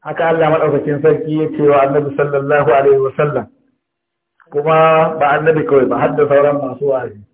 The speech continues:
Mu jan ƙanana ƙanana nan ma duk mun shiga yanzu, har kuma kiyama ta tashi.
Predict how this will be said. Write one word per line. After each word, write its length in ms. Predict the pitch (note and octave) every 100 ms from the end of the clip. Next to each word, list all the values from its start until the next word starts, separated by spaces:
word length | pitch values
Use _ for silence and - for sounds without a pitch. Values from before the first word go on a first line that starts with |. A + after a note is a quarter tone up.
| _ _ _ _ _ _ _
Mu 160 | C#3 D3+
jan 180 | D#3
ƙanana 300 | D#3+ D#3+ D#3 C#3+
ƙanana 300 | D3+ D3+ C#3+
nan 140 | C3+
ma 120 | C3+
duk 160 | C#3 D3
mun 280 | D3+ D3+ D3
shiga 240 | C3 C#3
yanzu, 160 | A#2+ A2+
har 160 | C3+ C#3
kuma 220 | D3 D3
kiyama 400 | C3 C3+ C3+ A#2+
ta 80 | -
tashi. 320 | B2 A#2 -